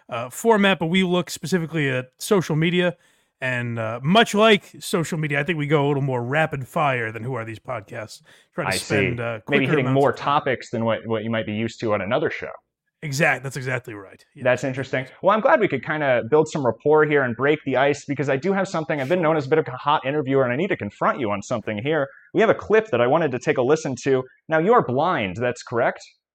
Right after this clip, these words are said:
Speaker 1: That's, yes, actually. Uh, my blind Mike is, stems from my visual impairment.
Speaker 2: A-, and that's, that's what I, that's what I presumed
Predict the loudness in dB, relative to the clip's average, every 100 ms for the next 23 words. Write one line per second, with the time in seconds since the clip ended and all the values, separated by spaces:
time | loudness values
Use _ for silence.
0 | _ _ _ _ -2 0 0 -2 -2 -4
1 | -10 -10 -12 -12 -14 -10 -10 -6 -8 -8
2 | -12 -2 4 4 6 2 0 -6 -8 -14
3 | -20 -14 -8 2 4 4 0 -2 -4 -2
4 | -2 -2 -2 -6 -8 -12 -14 -14 -18 -18
5 | -20 _ _ _ -6 -4 -2 0 0 -2
6 | -2 -2 -2 -2 -2 -2 -6 -8 -4 -2
7 | -2 -2 -2 -2